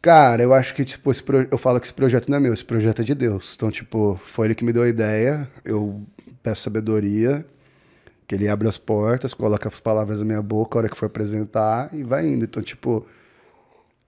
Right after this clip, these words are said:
eu não fico preocupado,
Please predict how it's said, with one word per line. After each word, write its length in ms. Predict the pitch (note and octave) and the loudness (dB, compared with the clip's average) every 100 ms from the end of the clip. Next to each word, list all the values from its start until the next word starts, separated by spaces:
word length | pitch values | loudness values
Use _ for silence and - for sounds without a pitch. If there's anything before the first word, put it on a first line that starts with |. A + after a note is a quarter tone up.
| _ _ _ _ _ _ _ - _ _ _ _ | _ _ _ _ _ _ _ -20 _ _ _ _
eu 140 | C3+ C#3 | 0 2
não 200 | D#3+ G3 | 2 -2
fico 340 | - F3 - | -6 -10 -10
preocupado, 960 | - D#3 E3 E3 - - G#2+ G2+ G2 | -6 -2 -2 -2 -4 -2 0 -2 -6